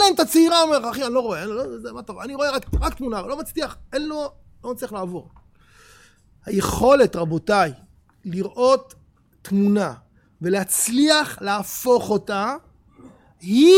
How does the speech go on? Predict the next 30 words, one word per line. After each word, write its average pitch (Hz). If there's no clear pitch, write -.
מקור 277
הברכה. 220
היא, 320
היא 320
מקור 277
הברכה. 240
אתם 196
יודעים, 208
לפעמים 202
זה 196
מאוד, 196
מאוד 190
קשה. 180
לדוגמה, 170
יש 175
איזה 185
טייסים, 180
תופעה 180
שנקראת, 165
תופעה 175
ידועה 170
שנקראת, 160
אה, 151
ורטיקו, 160
שבעיקר 202
זה 196
קורה 190
מעל 175
הים, 165
טסים 170